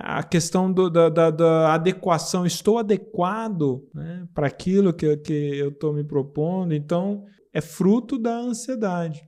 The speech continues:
Porque a ansiedade parece que é só pressa, né? As pessoas co-, colocam a ansiedade como pressa. Pressa é uma coisa. Pressa é pressa. A ansiedade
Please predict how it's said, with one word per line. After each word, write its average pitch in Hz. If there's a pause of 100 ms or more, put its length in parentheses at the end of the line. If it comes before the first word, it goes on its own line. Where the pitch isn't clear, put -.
(180)
Porque 180
a 247
ansiedade 214 (420)
parece 202
que 247
é 226
só -
pressa, 196
né? 175 (720)
As -
pessoas 220
co-, 226
colocam 220
a 208
ansiedade 196
como 208
pressa. 185 (480)
Pressa 262
é 285
uma 392
coisa. 277 (520)
Pressa 196 (260)
é 208
pressa. 240 (340)
A 175
ansiedade 202